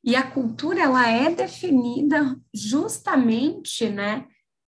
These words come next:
por esse lúdico. Os animais, eles não têm isso. Os homens, sim. Os homens, eles inventaram,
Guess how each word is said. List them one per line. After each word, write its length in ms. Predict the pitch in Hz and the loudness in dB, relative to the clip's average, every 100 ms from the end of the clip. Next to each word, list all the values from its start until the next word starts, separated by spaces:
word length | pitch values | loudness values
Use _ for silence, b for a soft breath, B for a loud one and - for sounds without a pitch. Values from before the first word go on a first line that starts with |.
| _ | _
por 160 | - 320 | 0 2
esse 320 | 320 339 427 | 2 -2 -4
lúdico. 580 | 440 339 277 226 226 226 | -2 0 0 -2 -4 -2
Os 160 | 220 220 | -2 0
animais, 520 | 269 269 254 302 339 | 4 4 4 2 0
eles 260 | 349 392 | -2 -2
não 280 | 370 302 - _ | -4 -8 -10 _
têm 420 | 359 339 294 233 | 4 6 6 6
isso. 480 | 214 - 226 208 - _ _ _ _ _ _ _ _ _ | 2 -2 -6 -8 -12 _ _ _ _ _ _ _ _ _
Os 240 | 339 339 | 0 2
homens, 380 | 269 254 254 359 | 2 2 0 -2
sim. 440 | - 285 226 226 - | -2 0 2 0 0
Os 160 | 226 220 | 0 2
homens, 320 | 247 330 330 | 2 2 2
eles 340 | 302 302 269 | 2 2 2
inventaram, 1160 | 302 359 311 370 381 - 302 339 349 240 185 - | 0 0 -2 -6 -8 -8 -6 -2 2 2 0 -6